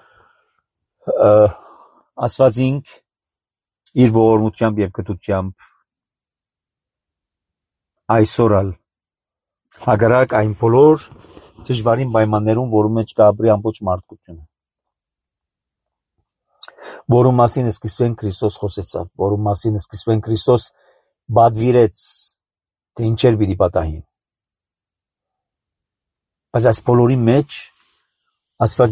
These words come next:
երբևիցե չթատրեցուց իր ողորմությունը, չթատրեցուց իր հայրական սերը, հոգածությունը հանդեպ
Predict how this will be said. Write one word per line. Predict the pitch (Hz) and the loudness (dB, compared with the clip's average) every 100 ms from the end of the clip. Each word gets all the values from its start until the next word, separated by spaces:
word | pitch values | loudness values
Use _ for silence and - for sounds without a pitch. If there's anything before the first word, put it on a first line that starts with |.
| 101 | 2
երբևիցե | 104 117 - 110 107 - 123 147 147 - _ _ _ _ _ _ _ _ _ _ _ _ _ - | 2 2 2 0 0 -2 2 2 0 -8 _ _ _ _ _ _ _ _ _ _ _ _ _ -4
չթատրեցուց | 113 123 120 - 107 - - 113 - - - _ _ _ _ _ _ _ _ _ _ _ | -2 2 0 2 0 0 -6 -6 -6 -14 -16 _ _ _ _ _ _ _ _ _ _ _
իր | 113 110 | 0 2
ողորմությունը, | 107 101 104 101 95 139 160 156 - _ _ _ _ _ _ _ _ _ _ | 4 4 4 0 -8 -4 -4 -4 -10 _ _ _ _ _ _ _ _ _ _
չթատրեցուց | 113 - 120 - 113 - 123 104 - - _ _ _ _ _ _ | -4 0 0 2 0 0 -6 -6 -12 -16 _ _ _ _ _ _
իր | 110 101 | 0 2
հայրական | 101 104 101 104 98 | 2 2 2 0 -4
սերը, | - 117 143 147 | -4 2 4 4
հոգածությունը | 135 139 131 127 - 135 | 2 2 -2 -4 -10 -6
հանդեպ | 117 107 110 | -4 -4 -6